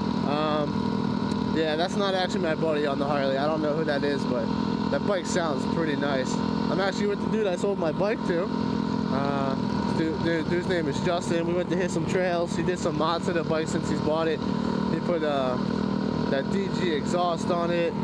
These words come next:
He put, uh, a new sprocket on the back, a new chain he put on it.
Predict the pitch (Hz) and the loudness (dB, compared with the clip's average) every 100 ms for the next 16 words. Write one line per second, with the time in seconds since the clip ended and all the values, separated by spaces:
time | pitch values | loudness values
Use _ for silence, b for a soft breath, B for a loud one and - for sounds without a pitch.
0 | - 202 - - 170 185 175 165 151 - | -2 0 0 0 0 0 0 0 -2 -2
1 | - - - - - - 131 123 120 120 | -2 -2 -2 -2 -2 0 0 0 0 0
2 | 120 123 120 120 120 123 123 - - 50 | 0 0 0 0 0 0 0 0 0 0
3 | 73 180 196 - 190 185 190 180 170 160 | 0 0 0 0 0 0 0 0 0 0
4 | 180 170 165 165 175 175 - 180 165 170 | 0 0 0 0 0 0 0 0 0 0
5 | 175 190 175 165 165 165 | 0 0 2 0 0 0